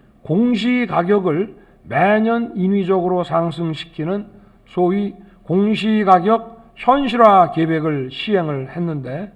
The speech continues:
곳곳에서 엄청난 부작용이 드러나고 국민들의 고통만 커졌습니다. 지난 정부에서 오 년간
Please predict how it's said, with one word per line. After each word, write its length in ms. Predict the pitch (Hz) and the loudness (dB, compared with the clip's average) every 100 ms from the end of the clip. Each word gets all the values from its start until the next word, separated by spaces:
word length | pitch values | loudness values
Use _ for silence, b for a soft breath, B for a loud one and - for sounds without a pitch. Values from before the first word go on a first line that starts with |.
| b b b b - | b b b b -8
곳곳에서 840 | 147 - 175 156 160 180 180 170 | -8 -4 -4 -2 -4 -2 -4 -4
엄청난 720 | - 220 220 240 233 233 226 214 | -8 -8 -4 0 2 4 4 2
부작용이 640 | - 170 180 165 160 160 139 | -4 0 0 0 -2 -4 -6
드러나고 680 | 147 143 131 147 180 - b b b b | -4 -4 -4 -6 -8 -10 b b b b
국민들의 600 | - 170 185 175 180 190 185 | -8 -4 -2 -2 -4 -4 -6
고통만 640 | 151 147 151 151 147 139 | -12 -10 -8 -6 -6 -8
커졌습니다. 680 | - 156 139 - 120 110 - - _ _ _ b b b b b - | -12 -12 -12 -12 -16 -18 -20 -20 _ _ _ b b b b b -6
지난 300 | 156 185 190 | 2 2 4
정부에서 920 | 175 170 170 165 160 185 156 - - | 2 0 0 0 0 -2 -2 -6 -8
오 160 | 139 185 | -2 0
년간 580 | 185 170 135 131 202 | 0 -2 -6 -6 -8